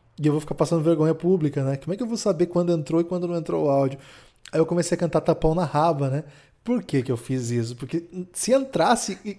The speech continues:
eu cantando Tapão na Raba, certamente eles iam dar risada. E aí eu saberia, né?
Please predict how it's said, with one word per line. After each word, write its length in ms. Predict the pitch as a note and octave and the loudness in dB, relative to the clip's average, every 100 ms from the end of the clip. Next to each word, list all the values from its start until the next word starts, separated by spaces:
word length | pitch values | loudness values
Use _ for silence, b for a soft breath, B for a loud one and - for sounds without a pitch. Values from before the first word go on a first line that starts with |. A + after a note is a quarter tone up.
| - | 4
eu 140 | F3 | 4
cantando 380 | D#3+ C#3+ D3+ C#3+ | 6 0 0 -2
Tapão 240 | C#3+ D3+ | -4 -4
na 100 | D3+ | -2
Raba, 400 | C3+ A2 F#2+ - - - _ | 0 0 -2 -8 -14 -20 _
certamente 600 | - - B3 C#4+ C4 A#3 | -6 4 6 6 2 0
eles 160 | B3+ A#3+ | -2 -2
iam 120 | B3 | 0
dar 80 | A3+ | 0
risada. 420 | B3+ A3 F3 E3+ B B B B _ | 0 2 2 0 B B B B _
E 180 | F3+ E3+ | 0 2
aí 140 | D#3+ D3+ | 4 4
eu 100 | D3+ | 4
saberia, 500 | E3+ F3 G3+ F#3 D#3+ | 4 4 4 4 2
né? 220 | D#3 | -2